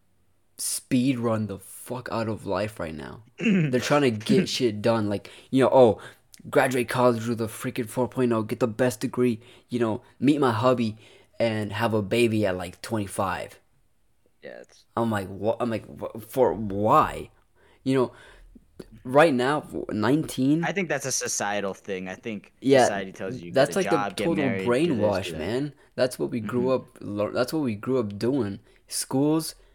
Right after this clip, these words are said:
Speaker 1: like, nowadays, like, in high school, schools, y-, you know why you don't learn anything about money in school?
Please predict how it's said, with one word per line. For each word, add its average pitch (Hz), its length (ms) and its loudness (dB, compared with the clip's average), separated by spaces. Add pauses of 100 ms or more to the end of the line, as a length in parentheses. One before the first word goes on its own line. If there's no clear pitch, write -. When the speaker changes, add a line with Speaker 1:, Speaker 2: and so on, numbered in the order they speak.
(480)
Speaker 1:
like, 113 200 0
nowadays, 131 400 2
like, 104 120 -2
in 92 80 -4
high 104 180 2
school, 151 300 -2
schools, 156 840 -2 (840)
y-, - 280 -4
you 131 160 0
know 180 120 8
why 110 300 2
you 123 160 -2
don't 123 220 -4
learn 113 160 -4
anything 117 320 -8
about 104 180 -6
money 110 260 -4
in 104 60 -8
school? - 220 -10